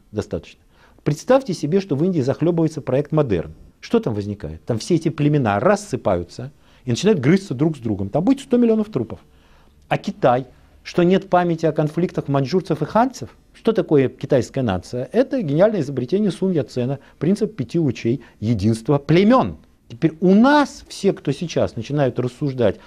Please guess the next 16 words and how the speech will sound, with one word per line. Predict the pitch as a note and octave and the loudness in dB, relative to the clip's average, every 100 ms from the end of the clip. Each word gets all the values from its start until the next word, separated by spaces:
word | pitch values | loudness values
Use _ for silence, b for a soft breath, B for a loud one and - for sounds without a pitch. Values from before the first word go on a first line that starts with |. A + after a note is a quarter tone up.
| B B | B B
говорить, | A#2+ C3+ | 2 2
называя | B2+ B2+ C3+ | -2 -2 0
националистами, | B2+ A#2+ D#3 D3 G#2+ - - E2 E2 b | -2 -2 0 0 0 -6 -12 -12 -14 b
они | G#2+ C#3 | -4 -2
не | F#3+ | 0
националисты, | G#3+ A3 A3 A3 C4 A#3+ - - | 0 0 0 0 2 -2 -4 -6
они | G2 | -4
племенники. | D#3 E3+ G3 G#3+ G#3+ A3+ A3+ B3+ A#3+ - - _ | -2 0 2 4 4 2 -2 -2 -2 -4 -12 _
Они | - D#3 E3+ | 0 2 4
люди, | F3 C#4 A3 | 4 4 4
которые | D3 D3+ E3 D#3+ | -2 0 2 2
начинают | D3+ E3+ G#3 F#3+ | 0 0 0 0
агрессивно | C#3+ B2+ D3 D3 - B3 C4+ F#3+ C3 | -2 0 0 0 -4 0 0 2 0
обнажать | C#3+ C3+ C#3+ B2+ F#3 A#3 - | -4 -2 -2 0 2 2 0
племенное | D3+ E3 D#3+ D#3 F3+ G#3 | 2 4 6 6 4 4
начало. | G3 G3 - G#2+ C#2 - | 2 0 0 -2 -2 -12